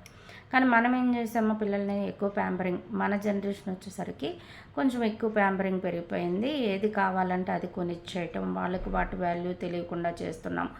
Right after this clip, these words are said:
అంటే నా గురించి చెప్పుకుంటున్నానండి, ఎవరి గురించి అయితే ఏం కాదు. అలా చేయటం వల్ల పిల్లలకి దాని వాల్యూ, అంటే చిన్నది అడిగినప్పుడు మనం వద్దు అనకుండా ఇచ్చేస్తున్నాం కాబట్టి ఇంకా ఏది అడిగినా సరే ఖచ్చితంగా ఇస్తారు అనేది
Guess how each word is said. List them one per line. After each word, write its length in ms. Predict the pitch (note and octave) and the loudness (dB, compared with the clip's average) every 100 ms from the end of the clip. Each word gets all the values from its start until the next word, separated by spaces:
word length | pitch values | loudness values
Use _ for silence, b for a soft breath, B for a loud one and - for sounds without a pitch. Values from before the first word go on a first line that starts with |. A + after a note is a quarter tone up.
| B B B B F#3+ | B B B B 2
అంటే 320 | G#3 A#3 - - - - - - - | 2 2 -4 -18 -20 -20 -20 -20 -6
నా 120 | G3+ G#3 | 2 4
గురించి 360 | G#3+ A#3 A#3 G#3+ | 6 2 0 -2
చెప్పుకుంటున్నానండి, 720 | F#3 - F3 D#3 E3 E3 E3 | -2 -2 -2 -2 -2 -2 -2
ఎవరి 300 | G3+ F3 E3+ | 0 0 -2
గురించి 420 | F3 F3 F3 F3 F3+ | -2 -2 -2 -2 -4
అయితే 300 | - F#3 F3+ | -4 -4 -2
ఏం 120 | F3 | -2
కాదు. 380 | E3+ E3 C4+ F4+ B B B B B - - - - A#3 | -2 -2 -2 -4 B B B B B -14 -14 -18 -4 4
అలా 220 | A3+ B3+ B3+ | 6 6 6
చేయటం 280 | A3 G3+ G#3+ | 2 4 4
వల్ల 240 | G3+ F#3+ B3+ | 4 2 0
పిల్లలకి 480 | C#4 A#3 A#3 A3+ C#4 | 2 2 2 2 0
దాని 260 | A#3+ G#3+ | 2 4
వాల్యూ, 380 | G#3+ G3+ F#3+ F#3+ | 4 4 4 2
అంటే 520 | - G#3 G3+ D4+ - - G#3+ - | 2 2 2 0 -2 -6 -8 0
చిన్నది 340 | G#3+ A3 C4 D4 | 4 6 6 8
అడిగినప్పుడు 680 | G#3+ G3+ B3+ C4 A#3 A3 | 8 6 4 4 2 0
మనం 340 | C4 C4+ C4 A3 | 2 2 2 0
వద్దు 280 | G3+ F#3 B3 | 0 0 2
అనకుండా 440 | B3+ A#3 A#3 A#3+ | 2 2 0 0
ఇచ్చేస్తున్నాం 640 | G#3+ A3 G#3+ G#3+ G3+ G3 | -2 0 -2 -2 -2 -2
కాబట్టి 480 | F#3 F3+ F3 - E4 B B B B | 0 -2 -2 -4 -6 B B B B
ఇంకా 180 | D#4+ F4 | 0 2
ఏది 400 | D#4+ A3 A3 C#4+ | 6 8 8 6
అడిగినా 380 | C#4+ C4+ C4 C4+ | 4 4 4 2
సరే 260 | C4+ A#3+ C4+ | 2 0 2
ఖచ్చితంగా 560 | C4 - A3 B3 A#3+ | 0 -2 -4 -4 0
ఇస్తారు 560 | A#3 G#3+ G#3+ G#3+ G3+ G#3+ | 2 0 0 0 2 4
అనేది 580 | G3+ G3 G3 G3+ F#4 | 4 2 0 0 -2